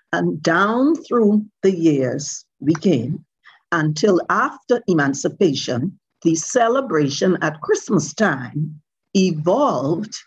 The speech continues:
into sporadic, all over the place, no plan, nothing. Just at Christmas time, people took to the streets and had a wonderful time. And so that the powers that be in eighteen ninety-nine,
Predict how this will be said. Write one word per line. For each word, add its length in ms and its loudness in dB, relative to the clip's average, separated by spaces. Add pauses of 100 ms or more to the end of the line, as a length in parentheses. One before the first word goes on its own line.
(360)
into 560 2
sporadic, 1120 2 (440)
all 520 4
over 240 4
the 80 -2
place, 560 0
no 280 4
plan, 600 2
nothing. 400 0
Just 380 0
at 180 -4
Christmas 480 -2
time, 360 0
people 360 2
took 240 -2
to 100 0
the 100 2
streets 600 -2 (280)
and 200 -2
had 240 0
a 60 0
wonderful 500 2
time. 440 -2 (180)
And 160 0
so 280 0
that 200 -2 (420)
the 100 -8 (160)
powers 680 0
that 280 -2
be 360 0
in 260 0
eighteen 640 2
ninety-nine, 800 2